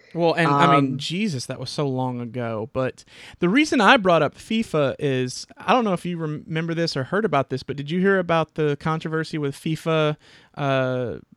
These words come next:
Speaker 1: thirteen?
Speaker 2: I have not, because I,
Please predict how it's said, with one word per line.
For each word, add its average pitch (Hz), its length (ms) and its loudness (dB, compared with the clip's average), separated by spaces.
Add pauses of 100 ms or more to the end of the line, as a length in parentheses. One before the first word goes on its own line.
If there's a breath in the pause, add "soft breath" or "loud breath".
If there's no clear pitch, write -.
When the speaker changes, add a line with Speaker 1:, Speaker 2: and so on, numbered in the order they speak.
(200)
Speaker 1:
thirteen? 180 560 -4 (1500)
Speaker 2:
I 135 340 4
have 139 300 -2
not, 156 260 0
because 143 500 0 (100)
I, 151 640 4